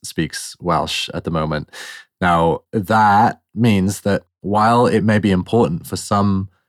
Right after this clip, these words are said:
people in the market, like, for example, everybody in the market might, who is a Welsh speaker or working for a public organization in Wales, needs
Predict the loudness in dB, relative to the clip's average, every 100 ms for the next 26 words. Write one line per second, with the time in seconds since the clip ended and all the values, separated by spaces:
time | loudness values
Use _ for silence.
0 | _ _ -10 -2 0 0 0 0 -2 -4
1 | -6 -6 -8 -6 -6 -4 -4 -2 -4 -4
2 | _ _ _ -4 -4 -2 -2 0 -2 -2
3 | -2 -2 0 0 -2 -6 -6 -6 -2 -2
4 | -4 -12 _ -8 -4 -2 -2 -2 -2 -2
5 | -4 -8 -4 -4 -2 -2 -4 -4 -4 -6
6 | -6 -6 -4 -4 -2 -2 -2 -4 -2 -4
7 | -2 2 2 4 2 0 -2 0 2 4
8 | 4 0 -4 -14